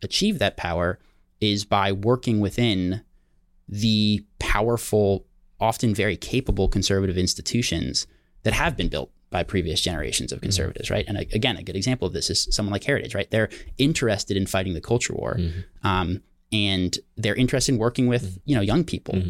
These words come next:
Speaker 1: that, that actually are sort of have a fire
Speaker 2: I mean, the,
Speaker 1: in their
Speaker 2: the,
Speaker 1: belly.
Speaker 2: the argument to be made against this, of course, and I'll just give it some air, is that, well, they haven't done it yet. What
Speaker 1: Mm-hmm.
Speaker 2: makes you think they're gonna do it now?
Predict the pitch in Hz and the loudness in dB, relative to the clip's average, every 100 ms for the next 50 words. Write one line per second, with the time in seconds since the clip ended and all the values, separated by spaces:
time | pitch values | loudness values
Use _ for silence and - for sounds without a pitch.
0 | 90 - 95 98 - 92 101 - 98 92 | -4 -6 -2 -2 -2 -4 -4 0 0 0
1 | 101 95 - 104 - 101 - 117 147 147 | 0 0 -2 -6 -4 -4 -2 2 4 4
2 | 131 127 131 135 131 120 117 95 98 92 | 2 0 0 2 4 4 0 0 2 2
3 | 85 80 95 - 90 - - 87 85 87 | 0 0 -2 -2 -4 -4 -4 -2 -4 -6
4 | - 90 82 - 82 - - - - - | -6 -4 -4 -4 -6 -8 -18 -10 0 2
5 | 110 78 80 80 - 82 78 - _ _ | 2 -2 -4 -4 -4 -4 -6 -12 _ _
6 | _ _ _ _ - 80 - - 90 80 | _ _ _ _ -10 -8 -4 -2 -2 -2
7 | 90 82 82 80 - _ - 90 85 - | -2 -2 -2 -6 -6 _ -2 0 0 -2
8 | 82 76 78 73 78 76 71 78 73 - | -2 -2 -4 -4 -4 -2 -4 -4 -6 -6